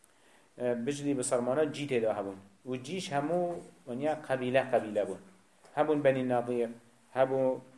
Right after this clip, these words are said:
بنی قینقاع، هبو بنی المصطلق، هبو بنی قریظه. اوه همو چه بون؟ همو آ عشیرت جیا بون ناف مدینه دا.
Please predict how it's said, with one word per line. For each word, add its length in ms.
بنی 400
قینقاع، 840
هبو 160
بنی 220
المصطلق، 640
هبو 120
بنی 240
قریظه. 440
اوه 260
همو 200
چه 140
بون؟ 180
همو 200
آ 160
عشیرت 500
جیا 320
بون 160
ناف 360
مدینه 380
دا. 160